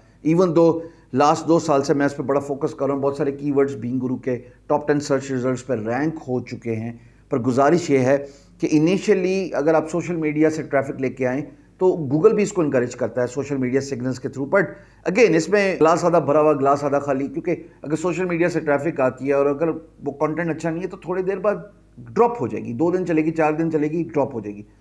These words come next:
पर अगर Google से मुस्तकिल ट्रैफिक आई जा रही है, क्योंकि मुस्तकिल इसलिए आती है कि लोग उस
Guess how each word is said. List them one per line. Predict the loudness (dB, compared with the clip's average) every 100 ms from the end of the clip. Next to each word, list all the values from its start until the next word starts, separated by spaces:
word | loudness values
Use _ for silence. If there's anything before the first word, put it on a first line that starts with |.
| _ _ _ _ _
पर | 6
अगर | 6 6 6
Google | 6 8 6
से | 6 6
मुस्तकिल | 4 2 0 2 2 0 -14 -20 -20 -12 0
ट्रैफिक | 0 0 0
आई | 2 2
जा | 0
रही | -4 -8
है, | -10
क्योंकि | -6 -2 0
मुस्तकिल | 0 0 0 2 0
इसलिए | 0 2 4
आती | 4 2
है | -2
कि | -2 -16 _ _ 2
लोग | 6 6 6
उस | 0